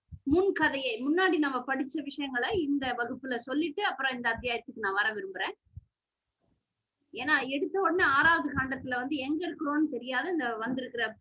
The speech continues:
பக்தர்களுக்காக இந்த மீண்டும் ஒரு முறை சுருக்கமாக என்ன நடந்ததுன்னு சொல்ல போறேன். தேவலோகத்துல ஒரு முறை இந்திரனுக்கு வந்து தன்னுடைய பதவி கர்வம்,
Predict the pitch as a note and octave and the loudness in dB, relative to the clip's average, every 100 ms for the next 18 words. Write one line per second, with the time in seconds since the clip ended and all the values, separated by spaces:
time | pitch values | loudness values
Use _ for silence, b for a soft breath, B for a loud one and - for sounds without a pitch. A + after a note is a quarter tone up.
0 | - G3+ G#3+ - A#3 A3+ - G3+ A3 A#4+ | -14 -6 -6 -4 -4 -4 -2 -2 -2 -4
1 | D#4 A#3+ C4+ F#4+ G#4 D#4+ D#4 D4+ - - | -4 -2 0 0 2 4 4 2 0 -8
2 | - - - B3 A#3+ D#4+ A4+ D4 D4+ D#4+ | -12 -10 -4 -2 0 0 0 0 0 0
3 | B3+ A3+ A3 G4 B3+ A#3+ C#4+ B3+ A3+ C4+ | 0 0 -2 -4 -4 -2 -2 0 -2 -2
4 | B3+ A3 B3+ - C#4 G#3+ G#3 F3+ G3+ - | -4 -4 -4 -6 -6 -6 -4 -6 -6 -10
5 | _ _ _ - - - - _ _ _ | _ _ _ -20 -10 -10 -10 _ _ _
6 | - - _ _ _ _ - - G3 E4 | -16 -16 _ _ _ _ -18 -14 -4 0
7 | G#4+ A4 F4+ F4+ G4 F4 D#4+ C#4+ C4+ D4+ | 2 4 4 2 -2 0 2 2 0 0
8 | D#4 C#4 D#4 F4+ F#4+ F4 D#4 B3 C4+ E4 | 0 2 2 2 2 0 0 -2 -2 0
9 | C4+ G4 - _ _ _ C4+ C#4+ C#4+ C#4 | -2 -4 -10 _ _ _ 0 2 2 0
10 | B3+ A3 - - _ _ B3+ C#4 E4 D#4+ | 0 -2 -4 -16 _ _ 0 2 0 0
11 | A#3+ A#3+ A#3 D4 D#4 | 0 0 2 0 -2